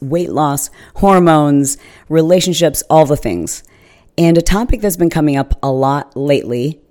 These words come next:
is optimal health, like weight loss, how to do that naturally,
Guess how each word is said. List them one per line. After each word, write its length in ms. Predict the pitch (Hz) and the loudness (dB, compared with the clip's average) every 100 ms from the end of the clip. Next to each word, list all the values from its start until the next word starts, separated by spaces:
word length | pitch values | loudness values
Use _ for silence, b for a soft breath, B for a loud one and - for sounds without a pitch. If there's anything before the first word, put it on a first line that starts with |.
| - | -2
is 480 | 143 135 135 - - | 0 0 -2 -4 -8
optimal 380 | 120 - 156 170 | -10 -4 -2 0
health, 360 | 208 156 110 - - | -2 -4 -8 -16 -6
like 260 | 143 - _ 107 | -6 -6 _ -6
weight 220 | 135 185 | -2 0
loss, 400 | 151 147 120 120 | 2 0 0 -4
how 180 | - 135 | -6 -4
to 100 | 147 | -2
do 140 | 147 165 | -2 0
that 200 | 160 - | 0 0
naturally, 720 | 156 185 - 160 143 123 | -2 -2 -4 -4 -2 -4